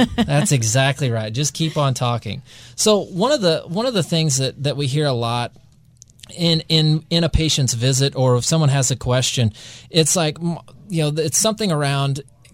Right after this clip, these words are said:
Speaker 2: their L D L cholesterol. Like, "Oh, my doctor says my L D L cholesterol is high, and he's really concerned, and, you know, he says that I need to not eat fat, and you're sitting here telling me to eat fat,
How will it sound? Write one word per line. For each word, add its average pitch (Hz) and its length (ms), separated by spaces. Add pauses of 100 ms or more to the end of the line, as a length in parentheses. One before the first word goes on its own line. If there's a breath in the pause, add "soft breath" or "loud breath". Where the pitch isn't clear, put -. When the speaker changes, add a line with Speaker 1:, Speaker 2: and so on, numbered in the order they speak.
Speaker 2:
their 139 320
L 160 140
D 156 140
L 139 100
cholesterol. 110 680
Like, 120 300
"Oh, 160 340
my 143 180
doctor 139 280
says 127 240
my 113 140
L 117 100
D 117 80
L 107 100
cholesterol 180 540
is 151 80
high, 156 540 (360 loud breath)
and 131 80
he's 156 300
really 160 360
concerned, 156 760 (140)
and, 123 520 (300 loud breath)
you 151 100
know, 127 220
he 180 240
says 175 320
that 147 100
I 143 120
need 151 260
to 143 180
not 151 280
eat 170 180
fat, 147 440
and 135 120
you're 165 140
sitting 165 320
here 151 100
telling 156 380
me 131 140
to 131 140
eat 190 200
fat, 143 580